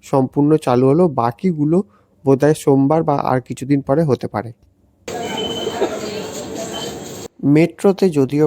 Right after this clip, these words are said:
বা আধা ঘন্টা সময় লাগছে, কিন্তু আপনার এই সিঁড়ি দিয়ে ওঠা নামা এবং মেট্রো আসার যে টাইম, সেইগুলো একসঙ্গে জুড়লে আরও দশ থেকে পনেরো মিনিট আপনারা হাতে নিয়ে অবশ্যই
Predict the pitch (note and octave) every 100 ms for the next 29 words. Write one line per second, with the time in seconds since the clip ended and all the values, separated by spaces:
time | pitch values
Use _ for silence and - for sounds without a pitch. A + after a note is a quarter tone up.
0 | D#3 D#3 B2+ B2 C3+ C#3 C3+ D3 - B2
1 | C3 B2 A#2 A#2 D#3 - _ _ _ _
2 | F3 D#3+ - - C3+ C3 C3+ C#3+ C#3+ -
3 | C3 C3 D3 C3+ - B2+ C#3+ C3+ A#2+ A#2
4 | C3 - _ _ - C3 C#3 C#3 - C3
5 | C3 - D3 - B2 A#2+ C#3+ C3+ C#3+ B2
6 | B2 C#3+ - C#3 C3+ D3+ C3+ B2+ - C3+
7 | C#3+ C#3 C3 B2+ D#3 - B2 C#3+ C3 A#2+
8 | - C3+ C#3+ C3 B2 B2+ C3+ E3+ G3+ _
9 | _ _ - - C#3 C3+ D3+ B2+ A2+ B2+
10 | C3 D#3+ B2+ A#2+ B2 - F3+